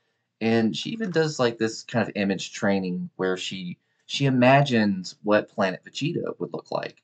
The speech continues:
And I thought that was really cool. Um, you know, it seems,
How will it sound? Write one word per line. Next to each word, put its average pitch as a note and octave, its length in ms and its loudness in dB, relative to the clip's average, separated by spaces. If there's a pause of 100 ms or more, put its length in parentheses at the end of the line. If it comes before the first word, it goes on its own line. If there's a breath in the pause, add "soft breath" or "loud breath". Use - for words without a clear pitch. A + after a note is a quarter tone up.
(100)
And A#2 120 0
I D3+ 100 4
thought E3+ 260 0
that D#3 160 2
was C3 220 -2 (100)
really F#2+ 260 -2
cool. - 400 -6 (560 soft breath)
Um, F#2 420 2 (440)
you G#2 80 -8
know, F#2+ 240 -2 (420 soft breath)
it A#2+ 80 -6
seems, G3 400 -2